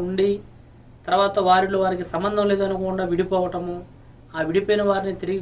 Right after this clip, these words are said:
కలుపుకోవడానికి చేసే ప్రయత్నాలు అవ్వకపోవటము, పెద్దవాళ్ళు వేరే సంబంధాలు చూసి పెళ్ళిళ్ళు చేసే ప్రయత్నాలు చేయటం, వారి మీద ఆలోచన పెట్టుకున్నటువంటి వీరు ఇబ్బందులు పడేటటువంటి పరిస్థితులను, వేదనలు జరగటం,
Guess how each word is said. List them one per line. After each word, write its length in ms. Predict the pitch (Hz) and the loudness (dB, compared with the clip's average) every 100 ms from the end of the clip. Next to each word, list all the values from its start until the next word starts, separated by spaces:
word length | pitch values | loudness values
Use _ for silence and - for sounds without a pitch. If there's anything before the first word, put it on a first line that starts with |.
| 175 | -2
కలుపుకోవడానికి 560 | 175 185 185 185 180 | -2 -4 -6 -6 -6
చేసే 240 | 185 175 180 | -8 -10 -10
ప్రయత్నాలు 520 | 165 165 170 - 175 | -8 -8 -8 -10 -8
అవ్వకపోవటము, 640 | 160 170 165 165 160 156 156 - - - - - - - - | -4 -4 -2 -4 -4 -8 -14 -18 -20 -20 -20 -20 -20 -20 -20
పెద్దవాళ్ళు 520 | 175 165 180 202 196 180 | -10 -4 2 4 6 4
వేరే 240 | 180 196 185 | 2 2 0
సంబంధాలు 480 | 180 185 185 180 175 180 | -2 -2 0 0 -2 -6
చూసి 220 | 175 185 170 | -10 -8 -6
పెళ్ళిళ్ళు 300 | 170 185 185 | -6 -4 -6
చేసే 260 | 185 170 175 | -6 -6 -6
ప్రయత్నాలు 520 | 165 165 165 175 170 165 | -4 -4 -4 -8 -10 -8
చేయటం, 240 | 165 170 175 | -8 -6 -4
వారి 200 | 165 175 185 | 0 0 -2
మీద 120 | 180 170 | -2 0
ఆలోచన 280 | 170 170 170 | 0 -2 -6
పెట్టుకున్నటువంటి 600 | 165 165 165 165 165 165 160 | -4 -4 -4 -8 -8 -10 -6
వీరు 260 | 165 185 170 151 - - - - 165 | -2 0 -2 -6 -14 -20 -20 -16 -10
ఇబ్బందులు 380 | 165 196 196 180 | -4 -2 -2 -2
పడేటటువంటి 500 | 180 175 175 170 165 165 | -4 -4 -6 -8 -8 -8
పరిస్థితులను, 480 | 165 - 175 175 | -8 -10 -10 -6
వేదనలు 400 | 160 160 170 170 156 | -2 -2 -2 -2 -2
జరగటం, 320 | 160 160 165 | -4 -4 -6